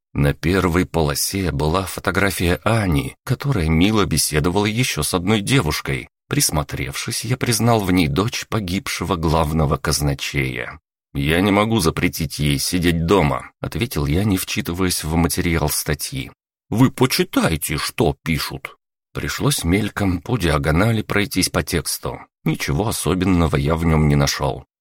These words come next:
"Не вижу ничего такого", ответил я и сдвинул газету по отполированному столу ближе к мэру. "А зря!" воскликнул он.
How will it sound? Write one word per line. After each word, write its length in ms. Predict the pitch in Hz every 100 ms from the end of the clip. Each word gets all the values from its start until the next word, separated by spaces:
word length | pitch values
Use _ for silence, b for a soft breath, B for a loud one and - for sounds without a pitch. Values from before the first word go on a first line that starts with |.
| _
"Не 300 | 73 76 76
вижу 280 | 90 127 139
ничего 380 | 135 135 120 120
такого", 640 | 120 - 117 76 57 - _
ответил 480 | 71 - 65 - 69
я 240 | 71 95
и 40 |
сдвинул 480 | 80 71 80 98 87
газету 480 | 78 69 78 104 101
по 240 | - 90 87
отполированному 920 | - 78 80 85 78 76 73 71 -
столу 400 | - 67 76 110
ближе 380 | 85 92 95
к 100 | -
мэру. 400 | 92 101 76 62 - _ _
"А 160 | 82 92
зря!" 680 | 95 160 214 190 123 170 196
воскликнул 640 | - 113 - 170 - 85 82
он. 280 | 71 57